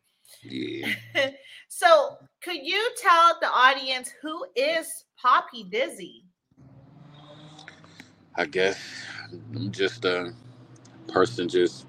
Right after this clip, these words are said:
Speaker 1: talking about my life from, you know, through my lens. I ain't, you know, I'm not picture perfect, by any means, and I don't strive to be perfect 'cause there's no such thing as, you know,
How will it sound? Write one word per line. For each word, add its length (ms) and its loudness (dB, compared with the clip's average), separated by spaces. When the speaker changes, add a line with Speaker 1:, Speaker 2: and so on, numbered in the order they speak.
Speaker 1:
talking 400 2
about 320 4
my 160 4
life 320 4
from, 400 -10
you 140 -10
know, 160 0
through 260 0
my 180 4
lens. 460 -2
I 240 -2
ain't, 240 -8
you 100 -12
know, 180 -4
I'm 140 -10
not 200 -2
picture 280 -10
perfect, 480 -6
by 220 4
any 140 -2
means, 380 -4
and 260 -8
I 100 4
don't 220 -4
strive 420 0
to 260 -8
be 200 -10
perfect 360 -12
'cause 100 -20
there's 160 -10
no 140 -6
such 360 -12
thing 260 -8
as, 280 -12
you 120 -8
know, 220 -12